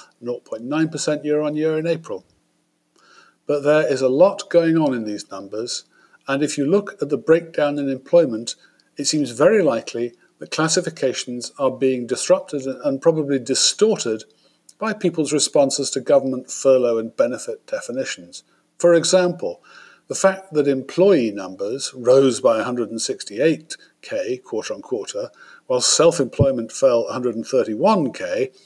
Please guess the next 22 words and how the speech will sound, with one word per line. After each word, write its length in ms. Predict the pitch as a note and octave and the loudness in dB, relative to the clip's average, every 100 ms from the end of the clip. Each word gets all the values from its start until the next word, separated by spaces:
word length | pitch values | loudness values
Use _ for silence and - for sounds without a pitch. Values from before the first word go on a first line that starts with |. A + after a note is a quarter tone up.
| _ _ _ _ | _ _ _ _
it 180 | A3+ B3+ | -6 0
probably 400 | B3+ A3+ F#3+ F3+ | 4 4 6 4
owes 300 | D#3+ D#3 D3 | 6 4 4
a 100 | - | 2
lot 380 | E3 D3 C3+ - - - | 4 4 4 -2 -16 -4
to 80 | |
the 100 | E3 | 2
more 220 | E3 D3 B2 | 4 4 4
generous 500 | A#2 C#3 D3+ C3 - | 4 4 4 2 0
support 380 | - C#3+ B2 G2 | -2 0 0 0
offered 260 | C3+ B2+ G#2+ | -4 -4 -4
to 140 | B2+ | -4
employees 760 | A2 - B2+ A#2+ F3+ A#2+ A#2+ - - _ | -4 -4 -2 0 0 -2 -4 -8 -18 _
than 220 | F3 F3+ F3+ _ | -2 -2 -2 _
to 100 | - | -4
the 100 | D#3 | 0
self-employed. 920 | F3+ B2+ G#2 - A#2 - E3 C3+ F#2+ - _ _ _ _ | 0 2 0 -4 -8 4 6 6 2 -6 _ _ _ _
It 140 | - - | -16 -2
paid 360 | - F3 G#2+ - | 0 2 -2 -6
to 120 | - | -2
reclassify 760 | B2+ G#2 - D#3 - B2+ G#2+ F2+ | -2 -2 -2 -2 -2 -4 -4 -4
yourself. 500 | F#2 - A#2 - | -6 -8 -10 -14